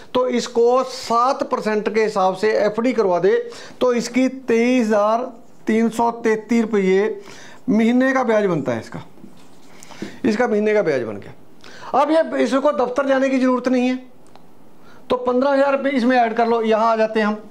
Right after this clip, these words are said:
ये तेईस हज़ार तीन सौ तैंतीस प्लस जो पन्द्रह हज़ार रुपये जो इसका जाने आने का खर्चा है, वो बंद हो गया। ठीक है जी, और ये पेंशन है, यदि हम पेंशन चौबीस हज़ार रुपये लगाइए इसकी,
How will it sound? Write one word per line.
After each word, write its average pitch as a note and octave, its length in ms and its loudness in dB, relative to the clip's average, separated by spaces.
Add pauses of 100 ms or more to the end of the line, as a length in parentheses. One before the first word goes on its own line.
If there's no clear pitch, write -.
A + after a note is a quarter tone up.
ये G#3 120 2
तेईस A3 560 0
हज़ार G#3 300 2
तीन G#3 260 -2
सौ G#3 180 -2
तैंतीस G3+ 560 -2 (840)
प्लस A#3+ 340 0
जो A#3 240 0
पन्द्रह A#3 320 0
हज़ार A#3 220 2
रुपये A3+ 260 0
जो A3 220 0
इसका A3+ 200 -2
जाने F#3+ 260 0
आने G#3 160 0
का G#3+ 80 0
खर्चा G#3 320 -4
है, G#3+ 60 0
वो G#3+ 100 0
बंद G#3 180 -2
हो G#3 80 0
गया। A3+ 160 -2 (1400)
ठीक A#3+ 200 0
है A#3+ 80 0
जी, A3+ 140 -8 (480)
और A#3+ 220 2
ये B3+ 180 2
पेंशन C4+ 460 2
है, C4 180 -2 (160)
यदि A3+ 380 2
हम B3 280 -2
पेंशन A#3+ 320 0
चौबीस B3+ 300 0
हज़ार B3+ 120 2
रुपये A#3+ 160 0
लगाइए F#3 300 0
इसकी, D3 200 -4